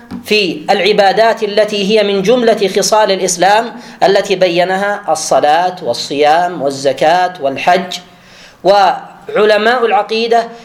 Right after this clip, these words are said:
يتكلمون على حقوق الله جل وعلا ورسوله والإيمان بالله واليوم الآخر وملائكته وكتبه والقدر خيره وشره، وهي التي بينها في بيان أركان الإيمان. وعلماء السلوك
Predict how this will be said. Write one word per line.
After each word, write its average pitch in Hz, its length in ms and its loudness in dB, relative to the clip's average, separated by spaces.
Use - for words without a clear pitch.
يتكلمون 196 760 0
على 190 240 0
حقوق 196 400 -2
الله 180 360 2
جل 170 240 2
وعلا 185 500 2
ورسوله 185 720 0
والإيمان 165 640 0
بالله 170 500 2
واليوم 151 380 0
الآخر 180 580 0
وملائكته 180 880 0
وكتبه 196 760 0
والقدر 180 520 2
خيره 185 440 0
وشره، 185 500 0
وهي 202 240 4
التي 196 280 2
بينها 180 500 2
في 175 160 -6
بيان 175 340 2
أركان 175 500 -2
الإيمان. 180 420 -2
وعلماء 220 560 2
السلوك 226 500 -2